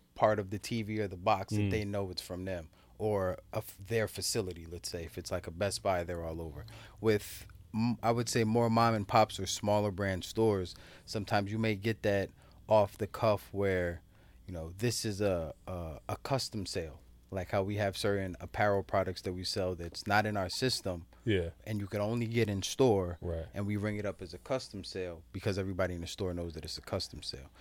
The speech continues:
Speaker 1: So
Speaker 2: Mm.
Speaker 1: that makes it tough when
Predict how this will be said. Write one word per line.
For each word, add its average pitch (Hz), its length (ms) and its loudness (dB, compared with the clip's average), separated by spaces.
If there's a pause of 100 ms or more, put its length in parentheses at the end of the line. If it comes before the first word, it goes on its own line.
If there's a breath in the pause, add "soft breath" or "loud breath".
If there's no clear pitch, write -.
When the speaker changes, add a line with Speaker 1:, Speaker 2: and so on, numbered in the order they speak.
(160 soft breath)
Speaker 1:
So 101 240 4
Speaker 2:
Mm. 85 80 -2
Speaker 1:
that 123 240 8
makes 123 320 0
it 101 140 -6
tough 143 480 4 (480 soft breath)
when 101 580 -2